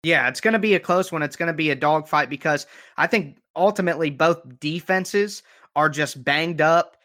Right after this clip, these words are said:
and not in a good place, and both offenses are gonna be able to make a difference. So whichever team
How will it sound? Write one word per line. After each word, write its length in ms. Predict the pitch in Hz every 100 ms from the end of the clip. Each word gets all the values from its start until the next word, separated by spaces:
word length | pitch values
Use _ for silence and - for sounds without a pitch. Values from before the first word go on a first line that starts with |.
| _
and 200 | - 135
not 240 | 139 156 160
in 100 | 156
a 60 |
good 280 | 147 151 147
place, 460 | - 156 156 151 -
and 140 | 139
both 220 | 131 147 147
offenses 600 | 147 147 156 151 151 143
are 80 | 143
gonna 160 | 135 131
be 220 | 139 135
able 320 | 139 139 143
to 440 | - 147 139 135 131
make 320 | 123 143 147
a 40 |
difference. 480 | 131 131 127 117 -
So 160 | 147 131
whichever 460 | 131 156 160 175
team 500 | 151 - 165 170 165